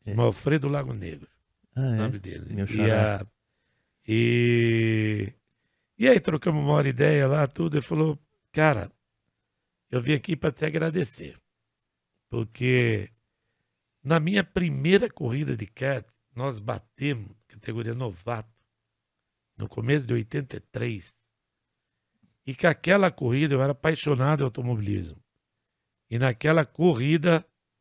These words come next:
Speaker 2: é, a minha família nunca mais deixou eu correr.
Speaker 1: É mesmo?
Speaker 2: É, e eu só pensava no automobilismo, em kart,
Speaker 1: Sim, ele é
Speaker 2: tudo,
Speaker 1: louco
Speaker 2: tudo,
Speaker 1: por
Speaker 2: tudo.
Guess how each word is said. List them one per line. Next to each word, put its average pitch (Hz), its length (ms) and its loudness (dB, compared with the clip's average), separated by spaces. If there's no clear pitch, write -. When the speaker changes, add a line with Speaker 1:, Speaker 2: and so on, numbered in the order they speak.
Speaker 2:
é, 131 240 4
a 127 60 0
minha 135 200 -6
família 135 380 -4
nunca 175 460 -6
mais 143 280 -2
deixou - 260 -12
eu 143 40 -14
correr. 90 340 -14
Speaker 1:
É 131 140 -4
mesmo? 113 560 -4
Speaker 2:
É, 147 200 4
e 127 60 2
eu 151 300 4
só 156 160 -2
pensava 151 540 -4
no 147 140 -8
automobilismo, 131 640 -10
em 107 100 -10
kart, 131 360 -6
Speaker 1:
Sim, 117 240 4
ele 104 120 6
é 92 40 4
Speaker 2:
tudo, 92 120 0
Speaker 1:
louco 110 160 6
Speaker 2:
tudo, - 80 -10
Speaker 1:
por - 100 2
Speaker 2:
tudo. 80 60 2